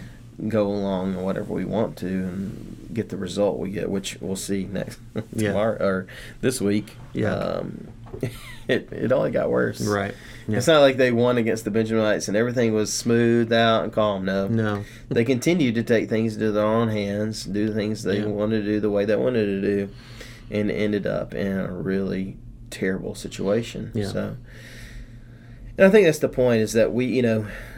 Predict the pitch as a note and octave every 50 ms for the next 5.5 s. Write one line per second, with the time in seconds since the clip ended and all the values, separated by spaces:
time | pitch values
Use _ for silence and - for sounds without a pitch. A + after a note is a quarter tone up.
0 | D3 - - B2 A#2+ - - - - - - - - - C#3 A#2 A#2+ C3 C#3 D3+
1 | D3+ - - E3+ D#3+ - F#2 B2 C#3 D3+ - - C#3 D3 - - - - B2+ A#2+
2 | G#2 - G2 G2+ F#2+ - - F#2+ F#2+ F#2+ F#2+ F#2+ - - G2 G2 F#2+ F2+ F2 F2+
3 | F2 F#2+ F#2 - - - - - - E2 A2 A#2+ C3+ - G2 - - A2 G2+ F#2
4 | - G2 G#2 F#2+ F#2+ - - F2 F2+ - - - - A#2 - - - - G2+ F#2+
5 | - - - - G#2 G2 F#2+ G2 G2